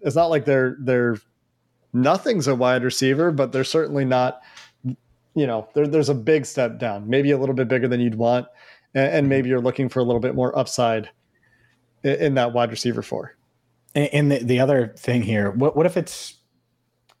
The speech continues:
Speaker 2: what if the Buccaneers cut Scotty Miller? And I'm not saying they will, right? But, like, something like that happens where Jalen Darden emerges and Tyler Johnson's really good for them.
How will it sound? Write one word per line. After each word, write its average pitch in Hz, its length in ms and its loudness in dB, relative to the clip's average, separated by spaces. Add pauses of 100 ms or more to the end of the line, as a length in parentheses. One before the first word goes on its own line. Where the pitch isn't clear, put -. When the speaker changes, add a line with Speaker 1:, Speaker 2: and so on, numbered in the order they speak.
(480)
Speaker 2:
what 208 100 4
if - 80 0
the 175 80 2
Buccaneers 151 480 0
cut 135 240 -2
Scotty 120 340 0
Miller? 98 460 -4
And 135 100 2
I'm 143 80 2
not 131 160 0
saying 113 220 0
they 101 100 -2
will, 87 400 -2
right? 117 260 -2
But, 147 140 0
like, 156 240 0 (160)
something 175 360 0
like 143 180 2
that 131 160 2
happens - 280 -4
where 123 120 0
Jalen 151 380 2
Darden 131 340 2
emerges 117 760 0 (240)
and 113 140 -2
Tyler 170 300 2
Johnson's 127 480 -2
really 117 200 0
good 110 200 -4
for - 120 -6
them. 107 380 0